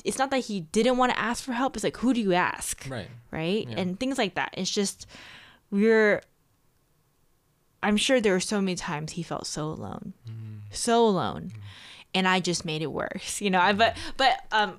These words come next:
Speaker 1: going back to that situation where I felt like I needed to protect Eli, right?
Speaker 2: Yeah.
Speaker 1: My baby. I was like, "Well, this is my baby."
Speaker 2: Mm.
Speaker 1: Right? Which is not true. Not true. I remember leaving the room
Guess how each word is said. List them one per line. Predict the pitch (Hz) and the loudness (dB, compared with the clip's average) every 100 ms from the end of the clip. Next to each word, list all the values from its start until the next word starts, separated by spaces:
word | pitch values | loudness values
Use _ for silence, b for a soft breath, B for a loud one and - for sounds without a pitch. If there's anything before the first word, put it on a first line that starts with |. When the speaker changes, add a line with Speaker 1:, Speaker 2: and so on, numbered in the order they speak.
| 202 | -2
Speaker 1:
going | 240 254 | -2 0
back | 226 - | -4 -4
to | 240 | -4
that | 190 - 208 | -4 -4 -8
situation | 202 - 180 180 190 180 165 | -12 -8 -4 -2 -2 -4 -6
where | 170 | -4
I | 170 175 | -6 -6
felt | - 190 | -6 -6
like | 147 175 | -6 -10
I | |
needed | 175 165 156 | -10 -10 -12
to | 175 | -12
protect | 175 - - 170 - - - _ 180 | -10 -8 -6 -6 -6 -8 -8 _ -14
Eli, | 175 165 175 202 | -10 -6 -4 -4
right? | 170 175 | -6 -6
Speaker 2:
Yeah. | 175 | -6
Speaker 1:
My | 165 | -8
baby. | 165 160 165 190 - | -8 -10 -10 -12 -8
I | |
was | 190 170 | -8 -8
like, | 165 b b - | -10 b b -8
"Well, | 185 175 _ - | -6 -6 _ -8
this | 208 - | -8 -8
is | 175 | -12
my | 160 160 165 | -10 -8 -10
baby." | - - - - - | -14 -20 -20 -20 -14
Speaker 2:
Mm. | 107 95 98 95 92 92 92 | -12 -10 -12 -12 -12 -12 -12
Speaker 1:
Right? | 143 139 151 - 202 185 | -12 -12 -14 -14 -14 -10
Which | - | -6
is | 202 190 | -4 -2
not | 196 180 | 0 0
true. | - - 285 285 156 196 | -2 -4 -2 -2 -4 -4
Not | 202 240 | -4 -4
true. | - - 160 - 196 - B B B - | -6 -10 -8 -8 -12 -16 B B B -4
I | |
remember | 208 214 220 226 202 | -2 0 0 2 2
leaving | 170 196 220 240 220 196 | 0 -2 -4 -2 -2 -2
the | 175 | -4
room | 160 175 170 156 190 | -4 -4 -4 -6 -12